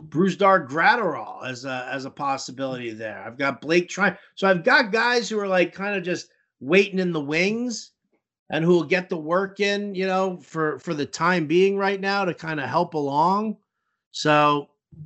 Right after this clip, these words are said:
yeah, I mean, I just, I feel like, I mean, this was just, you know, again, it was one of those situations where felt pretty good, um,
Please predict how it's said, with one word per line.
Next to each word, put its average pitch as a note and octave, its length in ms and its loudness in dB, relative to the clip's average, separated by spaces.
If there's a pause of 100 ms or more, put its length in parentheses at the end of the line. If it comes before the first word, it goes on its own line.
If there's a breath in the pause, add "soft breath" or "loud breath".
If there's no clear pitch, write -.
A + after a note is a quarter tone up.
(180)
yeah, G3 360 4
I D#3 120 -4
mean, F3 160 -2
I E3+ 120 -2
just, F3 280 -10
I E3+ 100 -6
feel G#3 300 -2
like, G#3 300 0
I F#3+ 60 -4
mean, F#3 160 -2
this F3 160 -4
was F3 140 -8
just, F3 220 -6 (400 soft breath)
you - 120 0
know, D#3 320 2 (160)
again, D#3 440 4
it D3 80 -8
was C#3+ 140 -8
one E3+ 160 -6
of F3+ 100 -4
those E3+ 200 -4
situations D3+ 840 -6
where C3 480 -2
felt A3+ 360 2
pretty C4+ 220 -2
good, G#3+ 420 2 (1120)
um, E3 560 -2